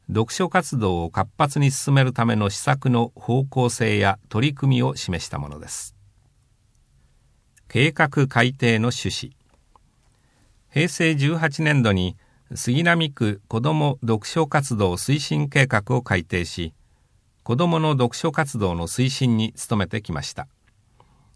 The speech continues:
しかし、依然として中高校生になると未読者の割合が高まる傾向にあり、また児童生徒の読解力の向上も課題となっています。そこで、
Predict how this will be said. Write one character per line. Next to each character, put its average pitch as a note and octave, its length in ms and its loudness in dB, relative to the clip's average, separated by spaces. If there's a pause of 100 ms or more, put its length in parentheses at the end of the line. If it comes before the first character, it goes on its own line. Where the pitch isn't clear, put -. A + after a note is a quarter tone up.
(120)
し G#2 120 -8
か C3+ 120 4
し、 G#2 280 -4 (320)
依 A2 120 -2
然 D#3+ 240 2
と D#3+ 140 -2
し C#3 100 -6
て A#2 320 2 (200)
中 E3 260 -2
高 E3+ 260 -2
校 E3 220 0
生 A#2 180 0
に F#2+ 140 0
な G2 120 0
る F2+ 120 -4
と - 260 -8 (300)
未 G#2+ 200 0
読 F3+ 220 0
者 A#2 200 0
の F2 140 0
割 G2 280 0
合 G2 140 2
が F#2 160 -2
高 G#2+ 280 -2
ま C#3+ 120 4
る G#2 80 0
傾 F#2 240 -4
向 F#2 180 -4
に F2 140 -2
あ D#2+ 80 -2
り、 D2+ 180 -12 (760)
ま G#2 140 -2
た G#2 280 0 (100)
児 C3+ 160 -2
童 D#3 240 0
生 D3 240 0
徒 G2 140 -4
の F2+ 280 -4
読 A2 280 -2
解 E3 180 4
力 G2+ 240 -2
の F#2 120 -2
向 A2+ 260 -2
上 A2+ 180 0
も G2+ 260 -2
課 F#2+ 120 -4
題 G2+ 200 2
と G2 140 -4
な F2+ 80 -2
っ - 40 -10
て - 180 -14
い D2 80 -12
ま D2+ 100 -12
す。 - 220 -16 (1200)
そ B2 180 -4
こ C3 100 0
で、 B2 200 2